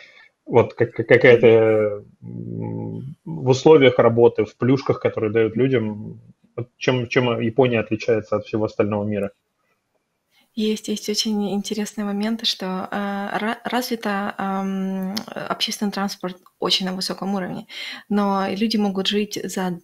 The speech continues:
Speaker 2: два часа от офиса, вы себе представите это, да? И проезд стоит очень дорого. И все абсолютно поголовно компании, не только I T, все официально платят проезд с вашего рабочего места. Вот вы живёте три, три часа от дома,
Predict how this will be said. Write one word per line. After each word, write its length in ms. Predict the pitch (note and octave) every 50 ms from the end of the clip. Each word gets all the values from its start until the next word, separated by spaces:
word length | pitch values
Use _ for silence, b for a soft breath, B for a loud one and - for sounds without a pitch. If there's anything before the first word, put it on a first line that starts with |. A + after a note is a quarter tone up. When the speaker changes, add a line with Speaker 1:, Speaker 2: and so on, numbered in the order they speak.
| _ _ -
Speaker 2:
два 240 | - F3+ F#3+ F#3+ G3
часа 420 | F#3+ - G3+ F#3 - - F3+ E3+
от 120 | E3+ E3+ -
офиса, 400 | G3 G3 - G#3+ - - F3 F3+
вы 120 | F3+ F#3
себе 200 | F#3 - F#3+ F#3
представите 520 | F#3 G#3+ - - - G3 F#3+ F#3+ F#3+ - -
это, 140 | G3 -
да? 180 | - - A3+ A#3 B B B B B B B B
И 180 | B G#3 G#3 G#3
проезд 460 | - - G#3 G#3 G#3 B3+ C4 - -
стоит 260 | - G#3+ G3+ F#3+ -
очень 260 | G3+ - - G#3 G3
дорого. 340 | F#3+ F#3 F3+ F3 F3 G#3 A3 B A#3+ A#3+ A#3 B B -
И 120 | G#3 G#3
все 380 | F#3 - - - - A#3+ B3 B3 - - -
абсолютно 560 | G3 - - - A3 G3+ A3 A3 A3 G#3+ F#3+
поголовно 560 | - F#3+ F3 F#3+ F#3 F#3 F#3 F#3+ G3 F#3+ F#3
компании, 500 | - F3+ F3+ F#3 F#3+ G3 G3 G3 G3 F#3+
не 140 | F#3 F#3 F#3
только 240 | F#3+ F#3 F#3 - F3
I 120 | F3 F3+
T, 320 | F3 - - A3 G#3+ A3 A3
все 340 | - - - - A3+ A3+ A3+ A3+ _ -
официально 720 | - G3 - - F#3+ - - G#3 G3+ G#3+ A#3 A3+ A3+ A3
платят 600 | A3 - - G#3 G3 G3 G3 - - F#3+ F#3 - -
проезд 600 | G3 F#3+ F#3 F3+ F#3 G#3+ B3 B3 - - _ _ -
с 140 | - - F#3+
вашего 360 | F#3+ G3 F#3+ - G#3+ G3 F#3
рабочего 440 | F3+ F3 E3+ F3+ F3+ - - G3 G3
места. 340 | G3 F#3+ F#3+ F#3+ - -
Вот 80 | G#3+ - -
вы 100 | A3 A3+
живёте 340 | G#3 G#3+ G3+ C4+ D#4+ - - _ -
три, 340 | G#3+ G3+ G3 F#3+ G3 - _ - F#3 -
три 140 | G3 G3
часа 340 | F#3 - - - - - -
от 160 | G#3 A3 -
дома, 320 | - G3+ F#3+ F#3+ F#3+ F#3+